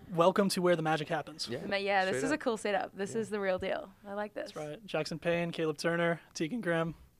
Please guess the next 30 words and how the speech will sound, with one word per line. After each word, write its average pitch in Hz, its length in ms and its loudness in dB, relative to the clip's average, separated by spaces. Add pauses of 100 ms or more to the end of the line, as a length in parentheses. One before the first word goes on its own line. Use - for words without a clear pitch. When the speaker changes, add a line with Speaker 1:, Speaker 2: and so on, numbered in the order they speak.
(260)
Speaker 1:
the 165 80 -8
squad. 151 380 2 (140)
Speaker 2:
About, 208 160 0
Speaker 3:
Squad. 214 380 6
Speaker 2:
about 113 160 4
to 127 60 2
just 131 160 -4
chat 127 220 0
it 131 80 0
out, 135 180 0
talk 113 180 -6
about 113 140 0
life 110 240 -2
and 131 80 -8
basketball. 95 600 -4
Speaker 3:
Okay. - 160 -10
Speaker 2:
You 104 60 -4
know, 110 220 -4
that's 117 160 -6
what 120 80 -4
it's 110 120 -8
all 113 100 0
about. 120 360 -4
Speaker 3:
Where 196 100 -8
the 190 60 -8
magic 190 320 -8
happens, 180 320 -10
Speaker 2:
<laughs> - 40 -10
Speaker 3:
right? - 100 -4
Speaker 2:
Exactly. 107 680 -6